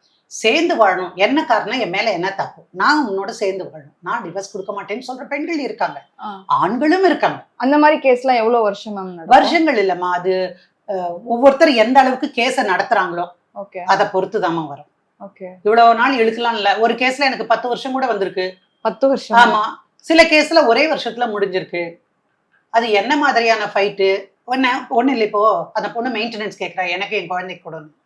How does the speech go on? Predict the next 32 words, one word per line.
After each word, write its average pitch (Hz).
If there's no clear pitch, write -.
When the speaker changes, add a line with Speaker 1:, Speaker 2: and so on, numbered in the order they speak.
Speaker 1:
இவர் 277
ஒத்துக்கணும் 208
அல்லது 262
கேஸ 269
போடுவாங்க. 180
அதுக்கு 226
போராடி 254
அதுக்கப்புறமா 214
ஒரு 190
உத்தரவை 220
நீதிமன்றம் 190
கொடுக்கும். 165
அந்த 240
நீதிமன்றத்துல 254
கொடுக்கறதுக்குள்ள 269
ஒரு 226
ரெண்டு 208
வருஷம் 226
கடந்து 208
போயிருக்கும் 175
அல்லது 226
ஒரு 202
வருஷம் 202
கடந்து 202
போயிருக்கும். 160
இப்ப -
சேர்த்து 294
ஒட்டுமொத்தமா 254
அந்த 233
மெயின்டெனன்ஸ் 233
அரியர்ஸ் 226
கொடுக்கணும்ல, 190